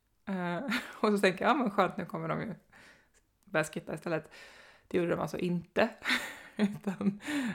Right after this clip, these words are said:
vi varvade trav och galopp genom en granskog med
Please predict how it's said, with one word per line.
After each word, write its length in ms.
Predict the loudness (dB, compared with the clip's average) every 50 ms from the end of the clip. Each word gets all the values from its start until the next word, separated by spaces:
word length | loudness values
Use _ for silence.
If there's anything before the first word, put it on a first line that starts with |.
| -6 -10 -14
vi 180 | -6 -2 2
varvade 460 | 4 6 6 6 4 2 2 2 0
trav 320 | -2 0 2 4 4 4 4
och 80 | 2
galopp 360 | 0 0 0 0 -4 -8 -14 -20 -20 -16 -10
genom 600 | -6 -2 -2 0 0 0 -2 -2 -4 -6 -8 -10 -8
en 400 | -6 -6 -4 -4 -6 -6 -10 -14 _ _ _ -14
granskog 680 | -8 -2 0 0 0 0 0 2 2 2 2 0 -4 -6
med 380 | -6 -4 -2 -2 -2 -2 -4